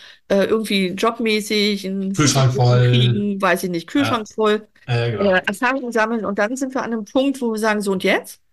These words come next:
Speaker 2: Jetzt reicht's. <laughs>
Speaker 1: Also will ich das dann? Und dann ist natürlich ziemlich cool, wenn die Leute anfangen, drüber nachzudenken. Also finde ich, finde ich sehr, sehr schön. Das muss nicht <laughs> dabei enden, dass man sich nun trennt und sagt, „Oh, alles vorher war doof“,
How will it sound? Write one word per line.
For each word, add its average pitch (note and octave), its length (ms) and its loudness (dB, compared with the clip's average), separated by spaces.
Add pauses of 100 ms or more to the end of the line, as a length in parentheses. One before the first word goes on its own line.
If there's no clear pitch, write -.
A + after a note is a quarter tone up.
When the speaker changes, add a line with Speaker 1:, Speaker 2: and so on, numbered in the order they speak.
(760)
Speaker 2:
Jetzt G#2+ 220 -2
reicht's. - 600 -6
<laughs> C3 300 -2
Speaker 1:
Also F#3+ 460 0
will F3 280 -4
ich D4 140 -4
das D#4+ 200 -6
dann? E4 120 -2 (280)
Und G#3 240 -2
dann E3+ 160 0
ist C#4 120 0
natürlich C#4+ 340 0
ziemlich D4 260 -2 (100)
cool, D4+ 160 4
wenn A#3+ 140 -2
die A#3 80 -2
Leute A3+ 320 0
anfangen, A3 260 -4
drüber A3 180 -2
nachzudenken. E3 840 -8 (280)
Also F3+ 180 -4
finde G3+ 240 -6
ich, - 200 -10
finde G3+ 200 -6
ich E3+ 80 -6
sehr, G3 300 2
sehr G3 160 0
schön. G#3+ 520 -2 (600)
Das G3+ 180 -2
muss A#3 240 2
nicht - 340 0 (180)
<laughs> - 160 -18
dabei - 320 0
enden, D4 260 0
dass A3+ 200 -2
man G#3+ 140 -4
sich G3+ 160 -6
nun F3+ 180 -4
trennt C#4 380 -2
und G3+ 220 -2
sagt, G#3 300 -2
„Oh, A3 180 2
alles F3 220 -4
vorher G3 300 0
war F3 100 -2
doof“, G3+ 320 0